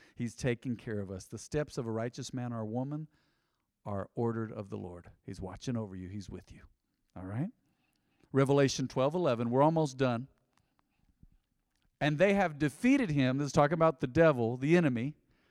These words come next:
"They have defeated him by the blood of the Lamb." Blood of Jesus is what saves us, right? And heals us and rescues us.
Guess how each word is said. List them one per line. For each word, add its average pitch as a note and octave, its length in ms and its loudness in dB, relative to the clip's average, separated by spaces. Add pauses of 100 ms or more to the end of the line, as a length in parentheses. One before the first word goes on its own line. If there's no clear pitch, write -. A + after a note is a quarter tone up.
(560)
"They D3+ 80 6
have F3+ 100 8
defeated A#3 400 6
him A#3+ 200 8
by G#3+ 120 10
the F3 140 8
blood F#3+ 380 10
of B3+ 200 0
the B3+ 100 8
Lamb." D3 560 4 (920)
Blood C#3+ 200 6
of E3 100 6
Jesus D#3+ 340 2
is C#3 100 -4
what D#3 220 -2
saves D#3 320 2
us, A2 140 -4
right? C3 260 -2 (180)
And C#3+ 160 2
heals D#3 320 2
us G2 280 -6
and A#2+ 140 -2
rescues C3+ 460 0
us. F#2+ 300 -2